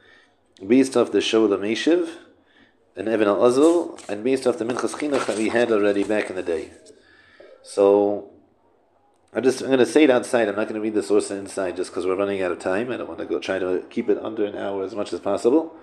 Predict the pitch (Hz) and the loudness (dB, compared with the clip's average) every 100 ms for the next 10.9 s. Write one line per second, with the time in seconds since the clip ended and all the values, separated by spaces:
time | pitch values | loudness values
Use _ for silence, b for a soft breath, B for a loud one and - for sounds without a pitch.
0 | B B B B B - 110 120 110 120 | B B B B B -2 2 4 4 2
1 | 120 107 98 95 95 - 87 117 95 90 | -2 -2 0 -2 -4 -8 -4 -2 -2 -2
2 | 95 90 101 - 87 90 90 85 92 80 | -2 0 -2 -2 -4 -2 -4 -4 -4 -4
3 | 85 95 113 113 - - - - - - | -6 -2 -4 -6 -16 -20 -20 -20 -10 -4
4 | 87 85 73 - - - - - B B | -2 -4 -6 -10 -12 -14 -14 -18 B B
5 | B B _ - - 104 101 - 95 95 | B B _ -14 -4 -4 -4 -6 -6 -6
6 | - 80 - 87 113 101 - 104 110 104 | -6 -6 -6 -8 -4 -4 -2 -2 0 -2
7 | - 87 - - - 139 - 90 82 - | -4 -6 -6 -8 -6 -6 -4 -8 -10 -20
8 | - _ B B B B - 110 107 95 | -20 _ B B B B -6 0 4 4
9 | 87 - 101 160 190 202 196 135 123 120 | 2 -6 -2 4 4 4 4 4 4 2
10 | 110 107 135 110 101 - 87 90 90 | 2 2 0 2 0 0 0 0 -4